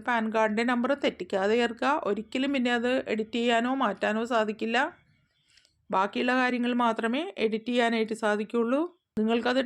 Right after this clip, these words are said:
ഡ്രാഫ്റ്റായിട്ട് സേവ് ചെയ്യാം, പിന്നീട് നിങ്ങൾക്കത് സബ്മിറ്റ് ചെയ്യാം.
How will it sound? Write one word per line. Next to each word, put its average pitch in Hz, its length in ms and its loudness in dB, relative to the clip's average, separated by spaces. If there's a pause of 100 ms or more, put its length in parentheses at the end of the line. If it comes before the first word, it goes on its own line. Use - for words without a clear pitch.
ഡ്രാഫ്റ്റായിട്ട് 226 680 0
സേവ് 233 300 4
ചെയ്യാം, 269 260 2 (140)
പിന്നീട് 233 420 0 (800)
നിങ്ങൾക്കത് 262 540 2 (380)
സബ്മിറ്റ് 254 420 0
ചെയ്യാം. 180 240 -2